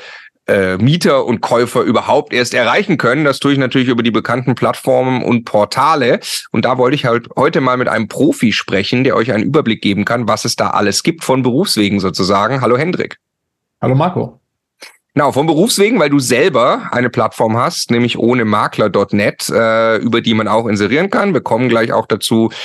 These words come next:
Speaker 1: wie es, äh, zu dieser Plattform kam und was ihr denn speziell könnt. Aber vor allem eben beschäftigst du dich auch mit dem Markt der, ja, Immobilienmarktplätze, kann man eigentlich sagen, ähm, logischerweise, ähm, seit Jahren schon.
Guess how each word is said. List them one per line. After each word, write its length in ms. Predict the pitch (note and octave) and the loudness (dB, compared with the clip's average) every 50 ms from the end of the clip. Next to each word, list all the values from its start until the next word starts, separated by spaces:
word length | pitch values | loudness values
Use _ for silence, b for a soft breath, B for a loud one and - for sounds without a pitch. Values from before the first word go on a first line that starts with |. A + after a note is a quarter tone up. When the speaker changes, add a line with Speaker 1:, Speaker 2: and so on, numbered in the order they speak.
| B B B B B | B B B B B
Speaker 1:
wie 120 | - G#2+ G#2 | -2 0 0
es, 160 | G#2 - - | 0 0 0
äh, 140 | G#2 G#2 G2+ | 0 0 0
zu 140 | - - B2 | 2 0 2
dieser 260 | A#2+ C3+ C3 C3+ B2+ | 2 2 2 2 0
Plattform 480 | - B2+ A#2 A#2+ - - A2+ G#2 G#2 | 0 0 -2 -2 -2 -2 -2 0 0
kam 380 | F#2+ - A2+ A2+ B2 C#3 E3+ F#3+ | -2 -2 -2 0 0 0 0 0
und 140 | F3+ C#3 A2 | 0 0 0
was 160 | A#2 A2 - | -2 -2 -2
ihr 120 | F#2+ A#2 | -2 0
denn 160 | A#2 B2 A#2+ A#2 | 0 0 0 -2
speziell 480 | - - A#2+ F#2 - - A2 G2+ G2 | -2 -4 -4 -4 -2 -2 0 0 0
könnt. 380 | F#2+ - - C3 F3+ A#3 - - | 0 0 -2 0 0 -2 -4 -4
Aber 200 | C#3 B2+ B2 A#2 | -2 0 0 -2
vor 160 | - - G2+ | -2 -2 -2
allem 220 | G#2 G#2+ A#2 B2+ | 0 0 0 0
eben 200 | A#2 G#2 A2 B2 | 0 -2 -2 -2
beschäftigst 500 | A2 A2 - - F#2 - - - - - | -2 -2 0 -2 -4 -2 -4 -8 -6 -4
du 40 | - | -2
dich 140 | A#2 A2 A2+ | 0 0 0
auch 140 | A2+ G#2 G#2 | 0 0 0
mit 160 | G#2+ G#2 G#2 | 0 0 0
dem 140 | B2+ A2 A2 | 0 0 0
Markt 500 | G2+ F2+ G2+ G#2+ B2 - - - - - | 0 0 0 -2 -2 -4 -8 -8 -2 0
der, 300 | G#2+ G#2 G#2 G#2+ G#2 G2+ B B B B B B B | 0 2 2 0 0 -2 B B B B B B B
ja, 260 | B C3 A2 A2+ G#2+ G#2 | B -2 0 0 0 -2
Immobilienmarktplätze, 1300 | - - - A2 A2 G#2 G2+ A#2 B2 A#2+ A2 G2+ G2 G2 B2 D3+ - - - G#2+ F#2+ G2 - - G2+ | -4 -2 0 0 0 2 2 2 2 2 2 0 0 0 -2 -2 -6 -6 -4 -4 -2 -2 -2 -4 -2
kann 140 | - - G2+ | -2 -2 -2
man 120 | G2 G2 | -2 -2
eigentlich 260 | - - G2 F#2+ F#2 - | -2 -2 -2 -2 -2 0
sagen, 460 | G2 F#2 F2+ F#2 G2+ B2 D3 D#3+ - | 0 0 0 0 0 0 -2 -2 -2
ähm, 240 | - G#2+ G#2 G2+ F#2+ | -2 -2 0 0 0
logischerweise, 920 | F2+ G2 G#2+ G#2 A2+ G#2 - F#2+ F2+ F#2 G2+ A#2 A2+ - G#2 A#2+ D#3 D3+ - | 0 0 0 0 0 -2 -2 0 0 2 0 0 0 2 0 0 0 0 -2
ähm, 400 | - G#2+ G#2 G2+ G2+ G2+ G2 G2 - | 0 0 2 2 2 0 -2 -2 -2
seit 220 | - F#2+ G2 F#2 | -2 -2 0 0
Jahren 380 | G2 F#2 F#2 A2 C3+ C3+ A2+ F#2+ | 0 0 0 0 0 0 -2 -2
schon. 400 | - - G2 F#2+ A#2 D#3+ A#3 | 0 0 0 2 2 0 0